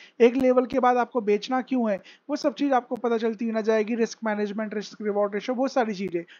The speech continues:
स्टॉक मार्केट exactly किस तरीके से वर्क करता है, बड़े लोग किस तरीके से काम करते हैं, वो सब हम यहाँ पर बातें करेंगे।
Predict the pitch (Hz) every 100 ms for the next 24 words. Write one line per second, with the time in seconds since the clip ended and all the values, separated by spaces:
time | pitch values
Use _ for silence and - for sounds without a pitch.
0 | _ 220 302 277 285 269 277 247 220 233
1 | 254 262 240 - 233 226 220 226 202 202
2 | - 208 226 226 220 220 214 208 202 -
3 | 196 196 185 190 190 202 202 190 233 240
4 | 233 233 220 220 202 196 208 185 175 170
5 | 160 151